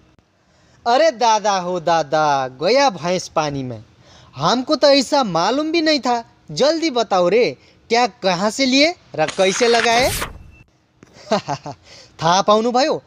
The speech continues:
तरिका सजिलो छ, जुन तरिका संसारका लाखौँ क्रिएटरहरूले प्रयोग गरेर आफ्नो बैंक खातामा मिलियन डलर जम्मा गरिसकेका छन्। त्यसको लागि तपाईँ आफ्नो मोबाइलको Google Chrome ब्राउजर ओपन गर्नुहोस् र सर्च बारमा टाइप गर्नुहोस्, "भया इसमें मेरो बोल्ने का दिल किया।"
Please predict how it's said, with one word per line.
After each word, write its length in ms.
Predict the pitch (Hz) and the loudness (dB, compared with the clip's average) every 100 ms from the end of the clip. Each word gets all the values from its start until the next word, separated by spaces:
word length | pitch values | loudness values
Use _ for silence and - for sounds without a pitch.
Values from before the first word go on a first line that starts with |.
| _ - | _ -2
तरिका 320 | 190 214 262 | -2 0 -2
सजिलो 400 | - 233 285 294 | 0 0 0 0
छ, 100 | 170 127 - - | -2 -6 -12 -10
जुन 220 | 160 294 | -4 -2
तरिका 340 | 294 285 - 285 | 0 -2 0 -2
संसारका 580 | - 254 269 254 233 160 | -2 -4 -2 -2 -2 -4
लाखौँ 440 | 127 170 208 240 | -2 -4 -2 -2
क्रिएटरहरूले 640 | 214 220 214 214 202 202 | 0 0 2 2 4 4
प्रयोग 280 | 196 190 180 | 2 4 4
गरेर 320 | 156 160 240 - - - | 4 4 4 2 -6 -4
आफ्नो 280 | 214 220 247 | -2 2 2
बैंक 380 | 175 202 220 202 | 4 2 2 -2
खातामा 520 | 185 190 - 202 165 | -4 -2 0 2 0
मिलियन 460 | 131 170 247 277 247 | 0 2 4 4 4
डलर 300 | 226 220 196 | 4 4 4
जम्मा 320 | 202 196 185 - - 135 | 2 2 0 -4 -12 0
गरिसकेका 680 | 156 160 160 143 - 127 131 | 2 2 2 -2 -2 -8 -8
छन्। 220 | - 123 - - - - | -8 -10 -18 -20 -20 -6
त्यसको 240 | 247 247 302 | -4 -2 0
लागि 200 | 277 262 | 0 -2
तपाईँ 280 | 262 269 262 | -2 0 0
आफ्नो 240 | 247 262 | 0 0
मोबाइलको 500 | 233 226 226 214 233 | 0 0 0 -2 -4
Google 360 | 160 226 285 233 | -4 -2 -2 -2
Chrome 320 | - 254 233 | -2 -4 -2
ब्राउजर 400 | 208 208 196 208 | 0 2 2 0
ओपन 340 | 180 180 185 | -2 -2 -2
गर्नुहोस् 420 | 147 160 247 - | 0 0 -2 -2
र 80 | 226 | -2
सर्च 420 | - 233 277 - | -2 0 0 0
बारमा 460 | 208 160 180 208 196 | -4 -2 0 0 -2
टाइप 340 | - 175 170 143 | -4 -4 -4 -4
गर्नुहोस्, 320 | 147 170 226 | -4 -2 0
"भया 320 | 190 208 269 | 2 2 2
इसमें 360 | 302 277 320 330 | 0 -6 -8 -4
मेरो 320 | 262 339 370 | 0 0 0
बोल्ने 360 | 294 285 269 247 | 2 0 0 0
का 140 | 233 | -2
दिल 280 | 175 202 190 | -2 -4 -6
किया।" 500 | 185 180 185 123 | -4 0 0 -2